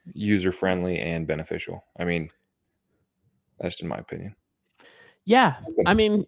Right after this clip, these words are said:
Speaker 2: I, I, I tend to think the same thing. Uh, h-, how do you feel about Teslas?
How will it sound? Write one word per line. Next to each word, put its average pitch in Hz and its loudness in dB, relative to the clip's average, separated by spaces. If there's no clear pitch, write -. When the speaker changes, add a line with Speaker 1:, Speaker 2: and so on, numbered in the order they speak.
Speaker 2:
I, 208 6
I, 190 2
I 233 4
tend 233 0
to 156 2
think 135 0
the 120 -2
same 120 2
thing. 131 4
Uh, 147 6
h-, - -12
how 202 6
do 220 8
you 226 6
feel 233 6
about 175 4
Teslas? - -6